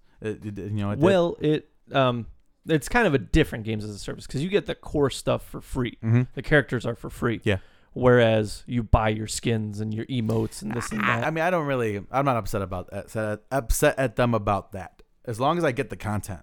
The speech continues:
Speaker 1: The content's important. The skin is,
Speaker 2: I
Speaker 1: it's,
Speaker 2: totally agree with you.
Speaker 1: it's all flavor text. You know what I mean?
Speaker 2: Yeah.
Speaker 1: So,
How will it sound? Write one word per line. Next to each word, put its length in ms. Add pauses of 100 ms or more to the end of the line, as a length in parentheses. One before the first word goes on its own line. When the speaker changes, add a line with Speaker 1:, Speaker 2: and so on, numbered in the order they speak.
Speaker 1:
The 80
content's 400
important. 440
The 80
skin 220
is, 140
Speaker 2:
I 80
Speaker 1:
it's, 120
Speaker 2:
totally 220
agree 180
with 100
you. 80
Speaker 1:
it's 120
all 480
flavor 280
text. 320
You 60
know 60
what 20
I 140
mean? 40
Speaker 2:
Yeah. 100
Speaker 1:
So, 260